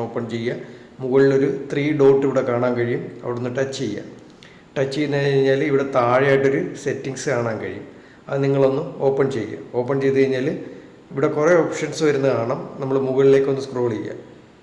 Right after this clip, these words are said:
സ്ക്രോൾ ചെയ്ത് കുറച്ച് താഴേക്ക് വരുന്ന സമയത്ത് നമുക്കിവിടെ സൈറ്റ് സെറ്റിങ്സ് എന്ന് പറഞ്ഞൊരു ഓപ്ഷൻ കാണാൻ കഴിയും. നമ്മൾ ബ്രൗസ് ചെയ്യുന്ന സൈറ്റ് സംബന്ധിക്കുന്ന കുറച്ച് സെറ്റിങ്സ് ആണ് കണ്ടോ. ഇതാണ് സൈറ്റ് സെറ്റിങ്സ്. അതൊന്ന് ഓപ്പൺ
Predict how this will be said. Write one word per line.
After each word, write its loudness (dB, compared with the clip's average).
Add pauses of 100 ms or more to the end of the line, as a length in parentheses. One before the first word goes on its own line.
(120)
സ്ക്രോൾ 2 (100)
ചെയ്ത് 2 (720)
കുറച്ച് 2 (100)
താഴേക്ക് 2
വരുന്ന 2
സമയത്ത് -4
നമുക്കിവിടെ -2 (1400)
സൈറ്റ് 2 (100)
സെറ്റിങ്സ് -2
എന്ന് -2
പറഞ്ഞൊരു -4
ഓപ്ഷൻ -10
കാണാൻ -10
കഴിയും. -16 (500)
നമ്മൾ 0 (140)
ബ്രൗസ് 4
ചെയ്യുന്ന 0 (380)
സൈറ്റ് -2 (180)
സംബന്ധിക്കുന്ന -4 (520)
കുറച്ച് -4
സെറ്റിങ്സ് -6
ആണ് -4
കണ്ടോ. -6
ഇതാണ് 0 (140)
സൈറ്റ് -2
സെറ്റിങ്സ്. -8 (380)
അതൊന്ന് 0
ഓപ്പൺ 2